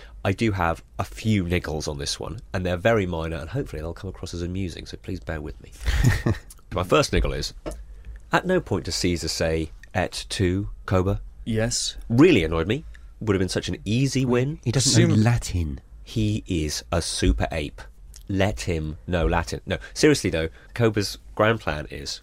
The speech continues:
Speaker 1: right, get a gun, get the hat off the guy who's a bastard who's locked in the car, go back up to the city, hide on this branch that's outside, and prepare to take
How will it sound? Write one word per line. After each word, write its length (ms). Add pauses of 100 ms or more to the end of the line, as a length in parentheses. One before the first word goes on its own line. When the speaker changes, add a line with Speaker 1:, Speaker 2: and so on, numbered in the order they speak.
(100)
Speaker 1:
right, 180 (400)
get 140
a 40
gun, 260 (220)
get 180
the 60
hat 220
off 100
the 80
guy 240
who's 120
a 60
bastard 360
who's 140
locked 240
in 40
the 60
car, 280 (280)
go 100
back 220
up 120
to 60
the 60
city, 400 (120)
hide 260
on 40
this 120
branch 320
that's 120
outside, 520 (420)
and 160
prepare 300
to 80
take 200